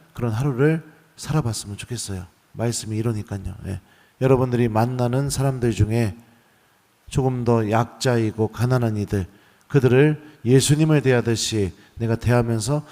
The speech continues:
살아간다면 우리들의 사회가 불합리한 것들이 지금 당장은 바뀌지 않는다 하더라도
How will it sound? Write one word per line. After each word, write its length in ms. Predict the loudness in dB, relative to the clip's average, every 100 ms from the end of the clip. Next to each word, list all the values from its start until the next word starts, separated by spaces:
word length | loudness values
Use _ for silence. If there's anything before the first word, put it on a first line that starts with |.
| -16
살아간다면 840 | -6 -2 0 -2 -2 0 2 0 -2 -14 _ _ _ _ -2
우리들의 420 | 2 4 8 6
사회가 720 | 6 2 2 2 0 0 -4 -12 _
불합리한 640 | 2 4 4 2 0 0
것들이 340 | -2 -4 -4 -4
지금 400 | -4 2 2 6
당장은 400 | 4 4 0 -2
바뀌지 400 | -4 -4 -4 -2
않는다 440 | -2 -4 -2 -2
하더라도 720 | 0 -2 0 4 2 2 -10